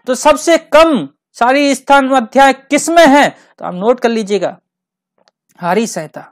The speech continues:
परिशिष्ट, एक अलग से भी कोई, अ, बताया परिशिष्ट करके, उसमें भी एक अध्याय बता दिया है, तो एक सौ तीन ऐसे इस तरीके से हो जाते हैं।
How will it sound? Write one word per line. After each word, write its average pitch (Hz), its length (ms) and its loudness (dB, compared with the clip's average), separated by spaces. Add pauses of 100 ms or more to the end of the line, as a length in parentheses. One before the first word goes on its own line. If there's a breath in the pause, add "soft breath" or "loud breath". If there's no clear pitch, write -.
(720)
परिशिष्ट, 269 640 0 (320)
एक 196 160 -8
अलग 226 220 -2
से 262 200 -6
भी 240 80 -8
कोई, 208 340 -4
अ, 170 760 -6
बताया 170 440 0
परिशिष्ट 180 500 -6
करके, 165 340 -8 (220 soft breath)
उसमें 277 320 2
भी 269 100 -2
एक 240 120 -2
अध्याय 190 280 -2
बता 165 240 -2
दिया 160 220 -8
है, - 60 -10
तो - 120 -16
एक 208 160 -10
सौ 170 100 -10
तीन 202 300 -12
ऐसे 156 280 -8
इस 175 120 -16
तरीके 147 300 -14
से - 140 -20
हो 180 100 -18
जाते - 260 -20
हैं। - 100 -20